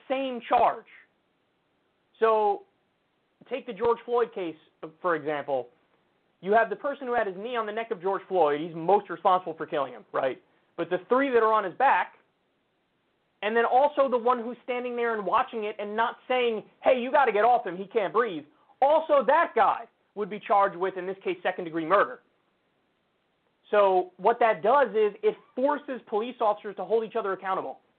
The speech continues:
Where if you're there in the vicinity where another officer is committing an egregious crime, you have to stop him, because if you don't, you will also be tried for that crime.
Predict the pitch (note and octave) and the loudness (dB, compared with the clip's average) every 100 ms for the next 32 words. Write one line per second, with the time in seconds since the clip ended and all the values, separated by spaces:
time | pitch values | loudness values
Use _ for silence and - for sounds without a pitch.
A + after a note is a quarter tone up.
0 | _ _ _ _ _ _ _ _ _ F#3+ | _ _ _ _ _ _ _ _ _ -2
1 | G3+ G3 E3+ B3+ D#4 A#3 C#4+ B3+ A3+ G#3 | -2 -6 -2 0 2 4 4 4 2 0
2 | - A#3+ B3+ F#3+ F#3 D#4 B3+ E3+ D3+ D3 | -4 -4 -2 -4 -4 -4 -4 -4 -4 -10
3 | _ - G3 F#3 - G3 G3+ B3+ B3 A3+ | _ 2 4 4 2 0 4 4 4 4
4 | C4 - A3+ G3 A3+ A#3 G#3+ F#3 E3+ B3+ | 2 0 -6 -6 -4 -4 -4 -6 -8 -10
5 | F3 - - D4+ B3 D3 B2+ B2+ _ _ | -12 -8 -2 2 2 0 -6 -14 _ _
6 | _ _ _ _ _ _ _ F3+ C#4 C#4+ | _ _ _ _ _ _ _ 0 4 4
7 | - - A3 - D#4 - A3 G3 G#3 A3+ | 2 0 -2 2 2 2 0 -2 -6 -6
8 | B3 A3 F#3 C#4 G#3+ F#3 B3 B3 A#3 A#3+ | -8 -2 0 2 0 -4 0 0 2 2
9 | B3 A#3 A3 - A3+ G#3+ G#3 F3+ F3 F#3+ | 2 -2 -2 0 2 2 2 0 0 -2
10 | C#3 | -2